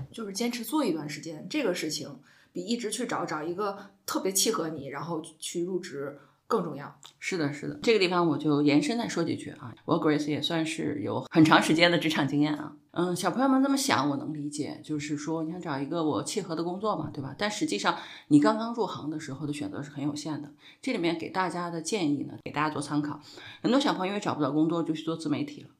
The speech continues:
Speaker 2: 我觉得是，你可以考虑加入一个，比如说自媒体团队，就人家已经做起来的，你在里面去工作，而不要自己一开始就去做一个自媒体。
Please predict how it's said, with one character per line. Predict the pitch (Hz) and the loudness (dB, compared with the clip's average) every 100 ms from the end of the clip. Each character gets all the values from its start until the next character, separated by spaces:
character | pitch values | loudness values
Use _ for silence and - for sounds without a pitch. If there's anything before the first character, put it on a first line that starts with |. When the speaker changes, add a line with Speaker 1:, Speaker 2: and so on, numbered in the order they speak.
| - | -2
Speaker 2:
我 | 165 | 2
觉 | 170 240 | 2 2
得 | 269 | 2
是， | 262 196 143 - | 0 0 -2 0
你 | 247 | 2
可 | 285 | 4
以 | 294 | 4
考 | - - | 2 2
虑 | 160 | 4
加 | 233 233 | 4 2
入 | 233 202 | 2 0
一 | 165 | 0
个， | 170 202 175 156 | 2 4 4 2
比 | 147 | 0
如 | 147 | -4
说 | 196 202 202 208 | -2 -2 -2 -4
自 | - | -2
媒 | 208 | 0
体 | 233 | 2
团 | 202 - - | 0 0 -2
队， | 190 180 | -2 -4
就 | - | -2
人 | 185 185 | 0 2
家 | 220 | 4
已 | |
经 | 156 165 | 6 6
做 | 226 | 4
起 | 214 170 | 2 0
来 | 131 | -6
的， | - | -6
你 | - | -6
在 | 151 170 | 0 0
里 | |
面 | 143 127 | 0 -4
去 | - | -6
工 | 131 143 | -4 -2
作， | 147 | 0
而 | 131 170 | 2 0
不 | 143 107 | 0 0
要 | 185 180 | 4 2
自 | - 208 | 2 -4
己 | - - | -4 -2
一 | 147 | -2
开 | 151 | -2
始 | 160 - | -6 -8
就 | 139 | -12
去 | - | -10
做 | 139 147 | -8 -8
一 | |
个 | 147 | -8
自 | - | -10
媒 | 139 - | -10 -10
体。 | - - | -12 -18